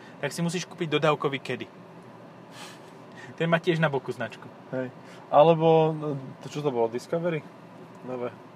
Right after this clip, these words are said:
Speaker 2: To
Speaker 1: No.
Speaker 2: má tiež na boku.
Speaker 1: Ale väčšinou nás chytajú spredu.
Speaker 2: Hej?
Speaker 1: Aha.
Speaker 2: Ale policajné radary myslíš, ale?
Speaker 1: Áno, no
Speaker 2: Ja som
Speaker 1: však.
Speaker 2: myslel diaľničné, áno.
Speaker 1: Je aj policajné
Speaker 2: Ale diaľničné
Speaker 1: radary.
Speaker 2: tie, e, značko-, značky, čo, tie stacionárne ciciny, čo sú. E, bohať, jak sa to volá, e,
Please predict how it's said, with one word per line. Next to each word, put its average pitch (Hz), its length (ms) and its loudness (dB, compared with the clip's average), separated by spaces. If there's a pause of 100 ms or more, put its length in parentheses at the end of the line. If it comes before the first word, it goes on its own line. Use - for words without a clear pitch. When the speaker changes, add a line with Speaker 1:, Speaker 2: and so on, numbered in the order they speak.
(140)
Speaker 2:
To - 40 -10
Speaker 1:
No. 147 140 2
Speaker 2:
má 170 100 -2
tiež 113 220 -8
na 107 80 -12
boku. 87 240 -16 (720)
Speaker 1:
Ale 123 160 -4
väčšinou 139 340 -4
nás 131 160 -4
chytajú 135 240 -6
spredu. 156 400 -2 (1040)
Speaker 2:
Hej? 180 240 0 (240)
Speaker 1:
Aha. 120 320 -6
Speaker 2:
Ale 190 80 0
policajné 165 400 2
radary 110 320 0
myslíš, 107 260 -14
ale? 101 220 -6
Speaker 1:
Áno, 143 320 -2
no 107 100 -14
Speaker 2:
Ja 123 80 -6
som 143 140 -6
Speaker 1:
však. 143 80 -6
Speaker 2:
myslel 147 160 -2
diaľničné, 135 500 -2 (220)
áno. 131 160 -6 (100)
Speaker 1:
Je 135 140 -6
aj 160 100 0
policajné 151 400 -2
Speaker 2:
Ale 127 80 -2
diaľničné 139 400 2
Speaker 1:
radary. 127 160 -2
Speaker 2:
tie, 127 240 2
e, 120 60 -2 (340)
značko-, 123 560 -6
značky, 120 380 -8
čo, 117 160 -10 (500)
tie 117 160 -6
stacionárne 117 680 -6
ciciny, 117 340 -8
čo 110 160 -10
sú. - 140 -12 (840)
E, 160 120 0
bohať, 165 380 10
jak 165 80 -4
sa 165 40 -4
to 165 80 6
volá, 151 220 12
e, 131 80 -2